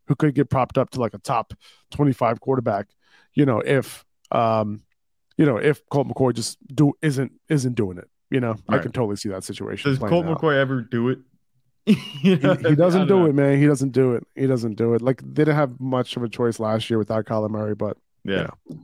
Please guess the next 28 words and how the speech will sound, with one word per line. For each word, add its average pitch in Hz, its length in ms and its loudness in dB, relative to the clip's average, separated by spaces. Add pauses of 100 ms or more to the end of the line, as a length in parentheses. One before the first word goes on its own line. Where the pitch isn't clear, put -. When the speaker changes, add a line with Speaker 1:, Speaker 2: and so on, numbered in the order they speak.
(420)
Speaker 1:
it 117 120 -2
is 104 140 -4
what 104 100 0
it 98 60 -6
is. 104 200 -2
Now, 147 140 2
I 147 160 2
am 185 80 2
excited 165 360 2
about 143 220 2
rookie 139 200 0
wide 135 160 2
receiver 123 360 0
Michael 117 340 -2
Wilson. 123 420 0 (420)
Um, 123 360 0
you 135 80 2
know, 127 60 4
he 120 160 -2
was 139 280 2
the 139 100 0
heir 135 180 2
apparent 139 460 -2
to 151 200 -2
the 147 180 -6
X 135 240 -8
receiver 131 360 -4
role 123 440 0